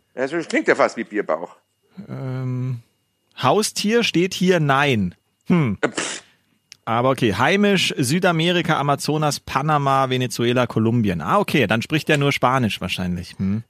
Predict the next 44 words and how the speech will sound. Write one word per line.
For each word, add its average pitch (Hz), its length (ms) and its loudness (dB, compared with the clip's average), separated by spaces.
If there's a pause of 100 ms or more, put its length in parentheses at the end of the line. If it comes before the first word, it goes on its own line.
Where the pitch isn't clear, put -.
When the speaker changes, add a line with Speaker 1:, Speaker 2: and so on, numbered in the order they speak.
Speaker 1:
Ja, 156 340 4 (320)
mhm. 151 360 -4 (160)
Speaker 2:
Na 151 120 0
ja, 247 100 2
gut. 156 180 0
Speaker 1:
Aber 147 420 4 (360)
una 190 260 2
cerveza, 156 720 -2 (460)
Speaker 2:
<laughs> - 440 -2
Speaker 1:
por 117 140 -2
favor. 90 340 -6 (680)
Speaker 2:
Ja, 151 340 0 (320)
toll. 175 300 2
Ja, 117 120 4
der 214 140 2
sieht, 240 160 -2
der 175 80 2
sieht 214 160 0
lustig 170 420 2
aus. 95 340 -8 (480)
Speaker 1:
Ja, 120 100 -4
der 117 80 -4
ist 107 100 -8
nett, 90 240 -8
gell? 113 280 -2 (200)
Speaker 2:
Ja. 104 280 -6 (140)
Und 170 160 0
sowas 185 260 0
kriegt 151 120 0
Speaker 1:
Ja, 151 100 4
Speaker 2:
man 175 120 2
Speaker 1:
meinst 135 120 0
Speaker 2:
hier 143 100 4
Speaker 1:
du's? 127 80 2
Speaker 2:
auch 143 160 0
in, 160 120 0
irgendwo 131 240 -2
in 127 60 2
der 123 120 2
Zoohandlung, 156 540 0
oder? 98 300 -2 (340)
Speaker 1:
Ja, 143 160 2
ja, 113 140 -2
klar. 117 180 -8